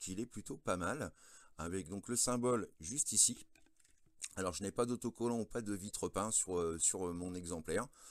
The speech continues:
voilà, toujours les roues en caoutchouc, voilà, enfin les pneus, les pneus gomme. Le moteur à friction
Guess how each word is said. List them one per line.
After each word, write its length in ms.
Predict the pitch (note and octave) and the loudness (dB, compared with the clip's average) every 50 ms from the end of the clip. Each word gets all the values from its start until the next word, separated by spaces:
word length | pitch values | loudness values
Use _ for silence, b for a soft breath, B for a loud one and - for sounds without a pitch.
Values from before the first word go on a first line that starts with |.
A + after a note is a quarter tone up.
| B B B B B B | B B B B B B
voilà, 260 | - B1+ B1+ E2 E2 D#2 - | -12 -6 -4 -4 -4 -4 -6
toujours 300 | - G2 F2 F#2+ G2+ G2 | -6 -6 -4 -2 -2 -2
les 80 | F2+ D2+ | -2 -2
roues 240 | B1+ E2 E2 C#2+ D2 | -4 -4 -8 -8 -8
en 60 | D2+ | -8
caoutchouc, 580 | - D2 B1+ C#2 D2 - - A2 A#2+ C3 C#3 - B B B B B B B B B B B B B B B B - - _ _ _ _ - - - _ - - - - | -10 -10 -8 -6 -6 -4 0 2 2 2 0 -2 B B B B B B B B B B B B B B B B -20 -20 _ _ _ _ -20 -20 -20 _ -20 -20 -18 -16
voilà, 400 | - - - - D#2 A2 G#2+ - - | -14 -10 -6 -2 0 0 -2 -2 -6
enfin 180 | - - - D2 | -10 -8 -6 -6
les 120 | D2 D2 | -6 -6
pneus, 300 | D2 - D#2+ C#2+ C#2 C#2 | -6 -8 -8 -8 -6 -6
les 100 | C#2 D2+ | -6 -8
pneus 200 | D2 - - D2+ | -8 -8 -8 -4
gomme. 400 | D2 E2 F#2 A2 C3+ B2 F#2 E2 - b b b b b b b b b b b b b b b b b - _ _ - - - - - - - - - - - - - | 0 2 2 2 2 0 -2 -4 -6 b b b b b b b b b b b b b b b b b -20 _ _ -20 -20 -20 -20 -20 -20 -20 -20 -20 -20 -20 -14 -6
Le 260 | - C3+ C#3+ D#3+ D3 - | 0 2 4 4 4 4
moteur 360 | C3 C3 C3+ B2+ - C#3+ C#3 C3+ | 4 2 2 4 6 6 6 6
à 80 | C3+ | 6
friction 540 | C3+ - C#3+ B2+ - - C3+ C3+ C3 B2 | 4 4 6 8 8 8 8 6 2 -2